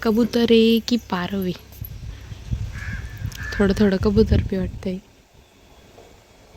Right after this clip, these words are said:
ओय, कोण आहे रे तू?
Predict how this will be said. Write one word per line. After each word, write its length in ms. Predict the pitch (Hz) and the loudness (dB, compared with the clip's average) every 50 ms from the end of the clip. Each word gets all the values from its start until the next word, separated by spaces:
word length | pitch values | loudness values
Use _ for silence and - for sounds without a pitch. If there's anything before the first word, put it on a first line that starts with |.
| - - - - - - - - - - - - - - - - - - - - - - 1077 1077 - - - - - - - - 247 | -20 -20 -20 -20 -20 -20 -20 -20 -18 -20 -20 -20 -20 -20 -20 -20 -20 -20 -20 -20 -16 -16 -16 -16 -18 -20 -20 -20 -20 -18 -10 -4 0
ओय, 120 | 247 240 202 - - - - - - - - - - - | 0 2 2 2 2 2 2 0 -4 -10 -10 -8 -8 -4
कोण 160 | - 214 220 233 | -2 0 0 2
आहे 100 | 240 220 | 0 0
रे 100 | 214 202 | -2 -4
तू? 160 | - 233 | -4 -4